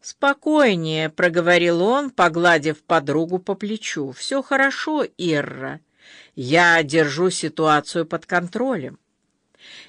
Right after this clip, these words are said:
Видимо, женщина прочитала в глазах своего возлюбленного то,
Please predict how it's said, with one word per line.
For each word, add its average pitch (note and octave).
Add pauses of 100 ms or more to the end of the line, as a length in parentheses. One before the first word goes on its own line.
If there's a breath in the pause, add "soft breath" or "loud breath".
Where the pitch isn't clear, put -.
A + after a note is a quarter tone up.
Видимо, C#4
женщина D4+
прочитала B3+
в G#3
глазах A3+
своего F#3+
возлюбленного E3
то, G3+